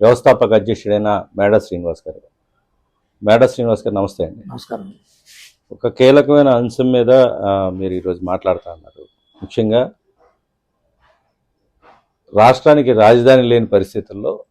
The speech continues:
Speaker 1: అమరావతి పునర్నిర్మాణానికి తెలుగుదేశం ప్రభుత్వం పెద్ద ఎత్తున ఇప్పుడు నిధులు, ఆ,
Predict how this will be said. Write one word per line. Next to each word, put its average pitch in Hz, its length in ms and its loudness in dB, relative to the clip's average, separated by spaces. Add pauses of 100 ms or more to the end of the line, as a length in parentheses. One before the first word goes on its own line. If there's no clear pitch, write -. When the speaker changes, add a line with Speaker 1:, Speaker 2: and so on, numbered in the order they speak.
(180)
Speaker 1:
అమరావతి 143 480 4
పునర్నిర్మాణానికి 120 840 -2
తెలుగుదేశం 131 500 0
ప్రభుత్వం 113 520 -10 (540)
పెద్ద 104 200 -2
ఎత్తున 131 760 2 (140)
ఇప్పుడు 110 320 -6
నిధులు, 107 560 -2 (260)
ఆ, 101 280 -4